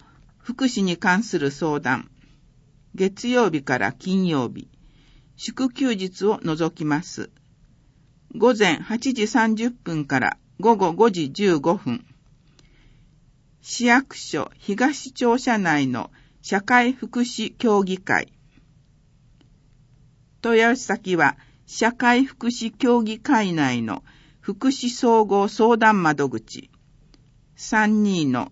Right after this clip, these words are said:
一四八四。青年貢献制度に関する相談。月曜日から金曜日。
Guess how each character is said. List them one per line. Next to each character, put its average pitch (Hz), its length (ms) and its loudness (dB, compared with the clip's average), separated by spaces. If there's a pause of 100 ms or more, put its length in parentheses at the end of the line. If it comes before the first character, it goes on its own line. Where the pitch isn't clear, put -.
(140)
一 233 380 -6
四 190 220 2
八 143 400 -6
四。 131 220 -2 (2500)
青 269 380 4
年 247 280 0
貢 247 300 0
献 247 260 2
制 240 260 2
度 170 120 -4
に 151 140 -4
関 165 240 2
す 170 160 -6
る 131 100 -2
相 143 300 -2
談。 120 280 -4 (920)
月 196 340 -2
曜 233 180 4
日 151 140 -2
か 143 160 -4
ら 135 120 -4
金 180 300 -4
曜 143 200 -2
日。 - 200 -14